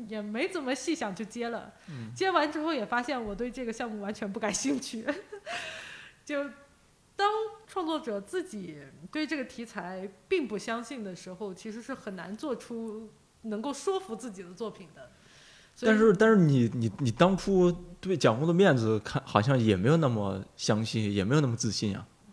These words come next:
Speaker 1: 但是那个时候我自己是有创作的想法的，我的表达欲望跟吕老师并不尽相同。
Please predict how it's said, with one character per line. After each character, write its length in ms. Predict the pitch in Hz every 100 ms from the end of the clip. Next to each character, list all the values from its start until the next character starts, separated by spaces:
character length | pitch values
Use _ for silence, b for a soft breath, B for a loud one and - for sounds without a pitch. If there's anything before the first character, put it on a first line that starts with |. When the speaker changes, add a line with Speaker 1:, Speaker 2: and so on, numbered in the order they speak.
| b b b b
Speaker 1:
但 140 | 370
是 80 | 359
那 200 | 427 480
个 80 | 381
时 120 | 277
候 120 | 285 339
我 140 | 233
自 160 | 202 330
己 140 | 233
是 240 | 202 311 254
有 160 | 185
创 200 | - 330
作 120 | 330
的 80 | 233
想 240 | 220 196 -
法 220 | 180 170
的， 120 | - 175
我 100 | 214
的 80 | 330
表 240 | 285 196
达 240 | 196 202
欲 180 | 294 349
望 220 | 294 269
跟 220 | 240 294 254
吕 120 | 269
老 180 | 269 196
师 220 | - 269
并 200 | 330 254
不 100 | 277
尽 200 | 330 247
相 240 | 277 285
同。 260 | - 185